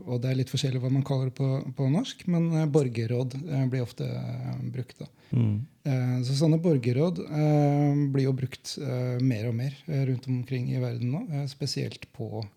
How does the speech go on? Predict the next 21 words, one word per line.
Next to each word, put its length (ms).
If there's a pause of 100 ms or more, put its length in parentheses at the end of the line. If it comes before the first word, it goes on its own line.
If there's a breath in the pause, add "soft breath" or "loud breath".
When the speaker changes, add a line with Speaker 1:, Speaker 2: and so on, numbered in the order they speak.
(120)
Speaker 1:
eh, 200
klimakrise. 760 (180)
Speaker 2:
Ja. 220 (100)
Speaker 1:
Eh, 400
sak-, 300
så 160
det 100
er 40
flere 460
store 280
byer 260
rundt 220
i 120
Europa, 640
eh, 380 (540 soft breath)
som 220
har, 260 (180)
eh, 140
sånt 260
noe 120
gående. 340